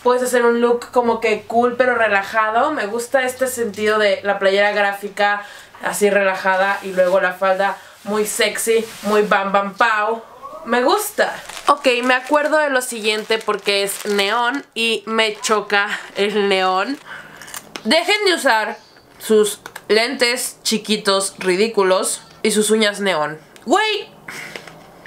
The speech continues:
no quiero ver otros lentes amarillos hexagonales.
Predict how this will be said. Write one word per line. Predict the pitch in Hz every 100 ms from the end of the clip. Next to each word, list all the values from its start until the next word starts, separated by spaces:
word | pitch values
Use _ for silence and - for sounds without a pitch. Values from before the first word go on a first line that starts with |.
| - - -
no | 254 330
quiero | 339 466 427
ver | 392 381 - - - - - - - - -
otros | 285 359 359
lentes | 330 339 359 359 392 - - - - -
amarillos | 311 311 302 277 262 254 262 - - - - - 240
hexagonales. | 233 240 214 208 185 185 262 -